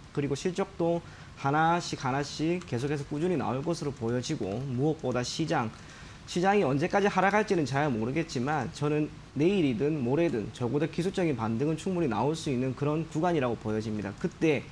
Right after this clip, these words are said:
가장 먼저 움직일 가능성이 있는 것은 기존의 시장 주도주였던 이 차 전지 관련된 기업일 것이고 그중에서도 한농, 화성이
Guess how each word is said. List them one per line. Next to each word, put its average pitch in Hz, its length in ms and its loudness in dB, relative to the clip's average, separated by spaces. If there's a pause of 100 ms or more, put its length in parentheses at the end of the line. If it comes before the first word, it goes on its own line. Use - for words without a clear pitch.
(340)
가장 208 320 6
먼저 143 260 4
움직일 160 400 2
가능성이 151 540 0
있는 120 240 0
것은 127 260 -2
기존의 170 320 2
시장 147 480 -2
주도주였던 131 840 2
이 120 100 0
차 180 140 -4
전지 165 240 2
관련된 123 400 0
기업일 151 400 0
것이고 90 400 -4 (340)
그중에서도 139 600 2
한농, 165 520 0
화성이 143 480 0